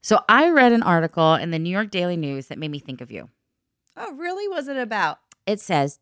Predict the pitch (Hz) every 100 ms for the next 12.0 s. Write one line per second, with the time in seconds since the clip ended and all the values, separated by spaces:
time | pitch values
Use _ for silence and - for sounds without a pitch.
0 | - 415 427 370 240 156 135 208 - 208
1 | 208 202 247 262 277 254 226 185 180 185
2 | 165 175 190 - 180 165 165 - 170 160
3 | 151 143 131 120 107 76 _ _ _ _
4 | - 160 160 143 131 120 - 55 - _
5 | _ _ _ _ _ _ _ _ 480 415
6 | 214 135 170 _ _ 285 277 262 254 240
7 | 233 247 233 240 247 240 247 240 233 254
8 | 269 339 349 220 170 170 - _ _ _
9 | _ _ - 339 415 - 277 349 440 494
10 | 523 415 - - - 370 392 415 381 330
11 | 262 269 233 - 180 180 170 147 143